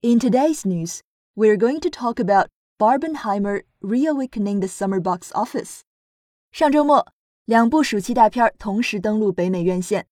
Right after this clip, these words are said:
一部是被观众们戏称为“剑核大业”，满屏都是纯爷们儿的《奥本海默》，另一部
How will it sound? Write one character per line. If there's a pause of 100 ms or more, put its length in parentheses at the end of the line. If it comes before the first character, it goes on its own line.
(500)
一
部
是
被
观
众
们
戏
称
为 (100)
“剑
核
大
业”， (400)
满
屏
都
是
纯
爷
们
儿
的 (160)
《奥
本
海
默》， (580)
另
一
部